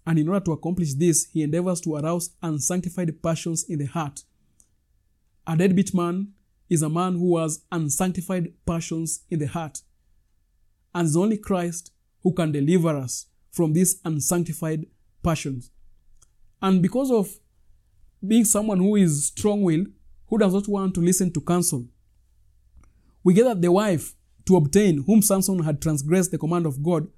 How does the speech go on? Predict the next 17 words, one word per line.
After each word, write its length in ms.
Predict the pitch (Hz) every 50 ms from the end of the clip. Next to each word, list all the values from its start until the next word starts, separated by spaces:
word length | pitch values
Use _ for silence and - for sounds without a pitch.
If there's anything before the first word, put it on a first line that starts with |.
| _ _ _ _ - - - _ - -
proved 340 | - 208 262 285 262 - -
treacherous 680 | - 240 - 220 196 180 160 139 - - - - - _ _ _ _ _ _ _ _ -
to 120 | 190 190
her 80 | 185 196
husband 400 | 214 214 196 185 175 160 147 147
before 260 | 156 - 196 208 196
the 80 | 175 151
close 380 | - - 180 190 185 156 147
of 160 | - - 151
the 80 | 151 147
marriage 280 | 160 170 180 175 139 -
feast. 380 | - 180 165 - - - -
That 140 | 214 214 208
is 120 | 226 202
during 240 | 170 196 214 214 202
his 180 | 202 185 160 160
wedding 440 | 180 196 202 165 160 147 135 127